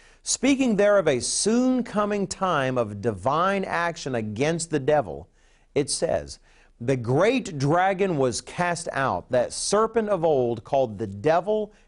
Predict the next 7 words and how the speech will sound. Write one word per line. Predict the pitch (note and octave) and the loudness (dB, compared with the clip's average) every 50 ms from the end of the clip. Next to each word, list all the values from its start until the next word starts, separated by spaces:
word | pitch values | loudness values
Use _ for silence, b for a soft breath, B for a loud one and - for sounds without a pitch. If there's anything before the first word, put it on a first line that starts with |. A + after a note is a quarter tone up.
| b b | b b
and | D3 C#3+ C#3 B2+ | -2 0 0 0
Satan, | - - - - F#3+ F#3+ G3 F3+ - C2 B1+ A1 - - _ _ _ _ _ _ _ _ _ _ | -2 -4 -2 0 0 0 0 -2 -6 -14 -20 -20 -20 -20 _ _ _ _ _ _ _ _ _ _
who | - D#3 D3+ D3+ | -2 0 0 0
deceives | B2+ A2 C#3+ C#3 B2+ - - - - - - C#4 A#3+ F3+ C#3+ C3 B2+ C3 B2+ B2 A#2+ | 2 0 0 0 0 0 -2 -2 -2 0 2 2 4 4 2 2 0 -2 -4 -2 0
the | C3 B2 A#2+ A#2 | 2 2 2 2
whole | G2+ F2+ - - - F#3 F#3+ G3 G3 G3 G3 G3+ G3+ G3+ G3+ - - | -2 -6 -6 -2 0 2 4 4 4 4 4 4 4 2 0 0 -2
world." | E3+ E3 E3+ F3 F3 E3 D3 B2 G2+ E2+ D#2 D2+ - | -2 0 2 2 2 2 2 2 0 -2 -6 -12 -18